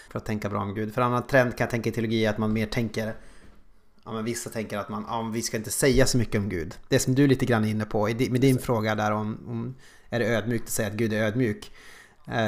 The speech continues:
Speaker 2: Ja,
Speaker 1: för då
Speaker 2: ja,
Speaker 1: ser man ett
Speaker 2: precis.
Speaker 1: påstående om Gud, och kan man göra ett påstående om Gud? Det är ju, det är ju
Speaker 2: Ja,
Speaker 1: liksom en trend
Speaker 2: ja.
Speaker 1: att man, att man är lite mer så här, ja, men vi kan inte säga någonting om Gud. Kan vi egentligen säga något om Gud?
Speaker 2: Mm, eller
Speaker 1: Ja.
Speaker 2: möjligtvis vi kan säga vad han inte är.
Speaker 1: Ja, precis. Men jag tänker att det, man måste prata om Gud för att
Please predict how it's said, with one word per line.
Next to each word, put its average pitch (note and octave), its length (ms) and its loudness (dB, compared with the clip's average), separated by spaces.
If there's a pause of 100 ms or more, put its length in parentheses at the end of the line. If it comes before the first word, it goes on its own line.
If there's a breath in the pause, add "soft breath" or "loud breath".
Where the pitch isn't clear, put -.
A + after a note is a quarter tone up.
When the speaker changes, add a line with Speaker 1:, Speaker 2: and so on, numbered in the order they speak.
Speaker 2:
Ja, D3 120 0
Speaker 1:
för C3+ 80 2
då C3 160 8
Speaker 2:
ja, A2 60 2
Speaker 1:
ser B2+ 180 4
man A#2+ 80 4
ett A2+ 60 0
Speaker 2:
precis. - 120 -4
Speaker 1:
påstående B2 460 4
om A2 100 0
Gud, A2 300 2
och - 120 -8
kan A#2 120 -2
man A2+ 80 0
göra G#2 100 0
ett G#2 60 -10
påstående A2+ 360 2
om A2 80 0
Gud? A2+ 240 2 (760 soft breath)
Det C3 100 4
är C3+ 40 8 (120)
ju, C3+ 60 -6
det C#3+ 80 4
är - 20 8
ju C#3+ 60 10
Speaker 2:
Ja, B2+ 60 8
Speaker 1:
liksom B2 200 2
en A#2 80 0
trend A#2+ 220 2
Speaker 2:
ja. - 40 0
Speaker 1:
att - 60 -6
man, G#2+ 260 -2 (180)
att - 180 -8
man A#2 100 -2
är A2 100 -2
lite G#2 160 -6
mer A2 140 -4
så G#2 120 -2
här, G#2 320 -2
ja, A#2 100 -6
men G#2+ 160 -4
vi A2 100 -2
kan A#2 140 -4
inte A2 140 -6
säga A#2 320 2
någonting A2 280 -2
om G#2 120 -2
Gud. G#2 220 -8
Kan B2 120 -2
vi A#2+ 60 0
egentligen G#2+ 260 -2
säga A2 200 -2
något A2 160 -8
om A2 80 -6
Gud? G2 220 -8 (420 loud breath)
Speaker 2:
Mm, - 140 -8 (100)
eller C#3 300 2
Speaker 1:
Ja. A2 200 -2
Speaker 2:
möjligtvis B2+ 540 -2
vi C3+ 60 -6
kan C3+ 80 -6
säga B2+ 180 -2
vad B2 100 0
han B2+ 80 -2
inte B2+ 280 -6
är. B2+ 80 0
Speaker 1:
Ja, A#2 260 6
precis. - 440 -4 (500 soft breath)
Men B2+ 180 0 (120)
jag C3 140 2
tänker C#3+ 200 4
att C3 60 0
det, A#2+ 220 2 (480)
man B2+ 160 2
måste D3 320 4
prata C3+ 320 6
om A#2 100 0
Gud A2 220 -2
för B2 140 -4
att - 280 -6